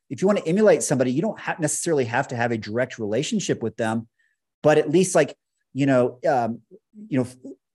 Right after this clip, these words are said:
find someone who you think represents what you want to be. And if you can have a relationship with them, great. But if not, you can still model their behavior, but you really have to examine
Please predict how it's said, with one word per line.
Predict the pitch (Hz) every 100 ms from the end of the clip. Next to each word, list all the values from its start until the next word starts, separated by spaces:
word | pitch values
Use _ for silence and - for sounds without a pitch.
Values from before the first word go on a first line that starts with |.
| -
find | 165 185 175
someone | - 175 180 131
who | 127
you | 135
think | 135 135
represents | 113 135 127 135 139 135
what | 113 135 -
you | 139
want | 139 -
to |
be. | 98 117 151 202
And | 131 127 123 _ -
if | 135
you | 151
can | 135
have | 131 151
a | 139
relationship | 127 135 151 127
with | 127
them, | 139 120
great. | 120 147 147
But |
if | 127 123
not, | 120 156 165 - _ -
you |
can | 139 127
still | - 196
model | 151 117 131 135 127 123 -
their | 123 123
behavior, | 110 110 160 180 127
but | 107 139 - - _
you | 143
really | 214 247
have | 180
to | 156
examine | 131 113 131 131 123